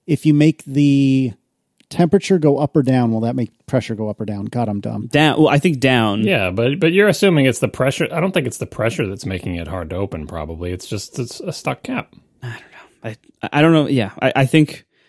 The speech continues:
Speaker 2: next up is pliers, and if that, if that doesn't work, I'm going drill. <laughs>
Speaker 1: Well, let me ask you another question, because apparently I'm full of them today. How much did this cost, this single bottle of seltzer?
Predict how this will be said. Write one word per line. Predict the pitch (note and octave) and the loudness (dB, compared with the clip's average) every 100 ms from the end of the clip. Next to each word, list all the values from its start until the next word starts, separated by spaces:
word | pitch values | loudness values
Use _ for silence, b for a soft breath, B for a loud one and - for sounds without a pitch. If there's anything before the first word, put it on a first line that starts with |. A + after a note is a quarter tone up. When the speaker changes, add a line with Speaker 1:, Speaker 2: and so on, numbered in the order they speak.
| - | -2
Speaker 2:
next | C3+ G3 - | 2 2 2
up | G3 | 2
is | F3 | 2
pliers, | - D3+ B2 A#2+ A#2 A2+ | 0 4 6 6 4 2
and | A2+ | 0
if | A2 A#2+ | 0 0
that, | A#2 - | -2 -2
if | |
that | B2 | 0
doesn't | C3 A2 | 0 0
work, | G#2+ G#2 | 0 0
I'm | A2+ | 2
going | A2 G#2+ G#2 G#2 - F#3+ | 4 4 2 -2 -6 -14
drill. | A#2+ A#2 G#2+ - | 0 2 4 2
<laughs> | - _ _ _ _ - - A#4 A#4+ A4 - B3 C#4+ G#3 | -4 _ _ _ _ 0 0 -14 -20 -20 -14 -6 -4 4
Speaker 1:
Well, | A3 | 6
let | |
me | B3+ C4 | 8 6
ask | - | 6
you | |
another | A3 D4 E4+ | 6 6 6
question, | - B2+ A2 - C3+ | 4 2 2 2 4
because | D3 C#3+ B2+ | 4 2 2
apparently | C3+ C#3+ C3 | 2 4 4
I'm | B2+ A#2+ | 2 0
full | - D#3 | 0 0
of | A2+ | 2
them | A2+ | -2
today. | A2 A2 A2+ A2+ - b b b - | -2 -2 -2 -2 -4 b b b -6
How | C#3 F3+ D4+ | 0 4 6
much | D#4 C#4+ - | 6 4 2
did | A3+ F#3 | -2 2
this | G3 | 0
cost, | - F#3 G3+ - - | 2 2 2 -2 -2
this | D#3+ | -2
single | - E3+ E3+ D#3 | 2 4 4 4
bottle | D#3 E3 D#3+ | 2 2 0
of | - | 0
seltzer? | D#3 D3+ F#3+ | -2 0 -4